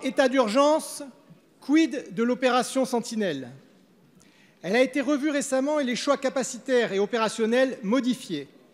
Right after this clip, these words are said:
Vous maintenez le même effectif de dix mille hommes, dont je salue l'efficacité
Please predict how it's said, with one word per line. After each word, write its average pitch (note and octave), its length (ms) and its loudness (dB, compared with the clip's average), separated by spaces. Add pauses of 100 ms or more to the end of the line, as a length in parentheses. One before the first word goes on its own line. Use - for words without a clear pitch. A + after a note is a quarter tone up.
(440)
Vous F#3 200 -4
maintenez C4 560 2
le A3+ 100 4
même C#4 220 4
effectif B3 480 -2
de G3 80 -2
dix G#3 160 -2
mille A3 160 2
hommes, B3+ 240 2
dont G3 100 -4
je F#3 80 -4
salue A3+ 300 -4
l'efficacité A#3 960 -4